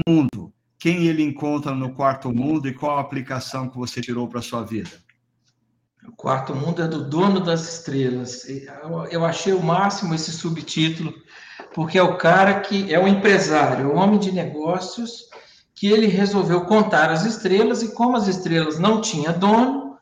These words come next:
Speaker 2: ele decidiu que ele seria o dono das estrelas. E aí me fez lembrar de um filme, eu anotei até o nome dele aqui, Wall Street, Money Never Sleeps.
Speaker 1: Aham.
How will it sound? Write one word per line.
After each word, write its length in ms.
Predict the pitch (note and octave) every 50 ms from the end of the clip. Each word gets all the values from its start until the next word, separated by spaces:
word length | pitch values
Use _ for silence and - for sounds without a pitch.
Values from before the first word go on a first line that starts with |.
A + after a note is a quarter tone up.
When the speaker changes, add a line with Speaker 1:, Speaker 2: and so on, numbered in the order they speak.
| _ _ _ _ _ -
Speaker 2:
ele 280 | F3+ F3 F3+ F3+ F3
decidiu 540 | F3+ G3 F#3+ - - F#3+ - F#3+ G3+ G#3 -
que 220 | - - G3+ G3+
ele 220 | A#3+ C#4+ C#4+ A#3+ F#3+
seria 420 | - - F3+ E3 D#3+ D#3 E3 E3
o 100 | D#3 D3
dono 280 | D#3 D3+ D#3 E3 D#3+ -
das 180 | - D3 C#3+
estrelas. 800 | E3 E3 - - D3 C#3+ C3+ C3 - - - - - - _ _ _ _ _ _ _ _ _ _ _ _ _ _ _ _ -
E 80 | D#3
aí 100 | D#3+ F3+
me 60 | G3 G3
fez 280 | G3 - F#3+ F#3 F#3
lembrar 400 | F3+ F3+ F3 E3 D#3 E3 E3+ E3
de 100 | E3 E3
um 80 | E3 D#3+
filme, 840 | - - - F3+ F#3 F#3 F#3 F3+ E3 D3+ C#3+ C3+ - - - - _ _ _
eu 80 | - D#3+
anotei 300 | E3 D#3+ D#3 - F3 E3+
até 180 | E3 - - G3
o 160 | G3 F#3 E3
nome 240 | E3+ E3+ E3+ E3 D#3+
dele 200 | D#3+ D#3+ E3 D3+
aqui, 500 | - - - D#3+ D3+ C#3+ C#3+ C#3 - -
Wall 280 | D#3+ E3 G3+ A#3 A#3 A3+ - -
Street, 380 | - - G3 F#3 F3+ - - - - - - _ _ _ _ _ _
Money 720 | - D3 D#3+ F3 G3+ G#3+ A3 A3+ A3+ A3 A3+ A3+ - D3+ D3+
Never 540 | E3 F3 F3+ F3+ F3+ F#3 F#3 F#3+ F#3+ F3+ E3+
Sleeps. 1040 | - - D#3+ E3 E3+ D#3+ C#3+ - - - - - - - - - - - - _ _ _ _ -
Speaker 1:
Aham. 240 | A2+ A2+ A2 G#2+